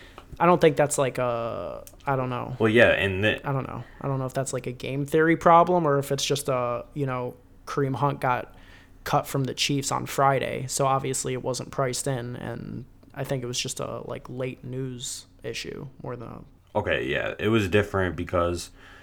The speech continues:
Speaker 2: obviously he's in a good matchup and he's assuming a huge workload in Kareem Hunt's. So obviously four thousand, it's a good, good pick, you know, just based on the value.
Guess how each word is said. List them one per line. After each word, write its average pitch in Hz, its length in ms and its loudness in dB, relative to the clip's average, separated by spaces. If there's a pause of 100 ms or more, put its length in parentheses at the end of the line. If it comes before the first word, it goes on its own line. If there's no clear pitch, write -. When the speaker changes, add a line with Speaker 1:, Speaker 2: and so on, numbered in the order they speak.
(300)
Speaker 2:
obviously 85 440 4
he's 82 140 -2
in 80 120 -4
a 78 60 -4
good 85 180 0
matchup 80 640 -2
and 78 300 -4
he's 82 360 -4
assuming 80 720 -2 (600)
a 76 360 2
huge 87 360 -4
workload - 680 -4
in 71 160 -8
Kareem 69 300 -12
Hunt's. 62 440 -12 (440)
So - 160 4
obviously 85 720 4 (500)
four 92 340 2
thousand, 80 520 0 (140)
it's - 120 -10
a 76 140 -6 (240)
good, - 200 -4 (220)
good 82 380 0
pick, - 420 0 (280)
you - 80 -10
know, 64 200 -4
just - 260 -10
based 76 300 -4
on 76 200 -4
the 78 60 -8
value. 73 500 -4